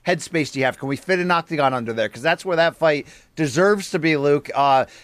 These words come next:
the sport had been banned there for fifteen years. Like you said, there's a lot of talent there. It's no different than saying, "Hey, China's the, the, the, the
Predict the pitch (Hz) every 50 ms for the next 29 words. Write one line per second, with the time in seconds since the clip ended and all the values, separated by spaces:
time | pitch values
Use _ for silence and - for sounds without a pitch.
0 | _ _ _ 151 147 - 175 196 208 185 165 170 160 156 135 165 170 190 208 214
1 | 202 190 180 180 175 - 160 139 175 175 147 - - 175 165 156 151 156 160 165
2 | 170 165 139 - 143 - - _ _ _ - 160 156 151 147 165 - - 190 190
3 | 180 139 143 110 135 135 131 143 147 160 170 175 165 - 190 185 190 196 185 -
4 | 156 147 143 147 - 151 180 190 180 160 196 196 151 185 165 156 165 156 - 175
5 | 175 170 151 156 180 185 156 113 - - - _ _ _ _ _ _ _ - 170
6 | 170 180 190 202 196 151 143 170 175 170 170 165 - 139 147 165 160 156 156 151
7 | 127 - - - _ _ _ _ 139 147 165 165 165 - 143 143 156 156 156 151
8 | 131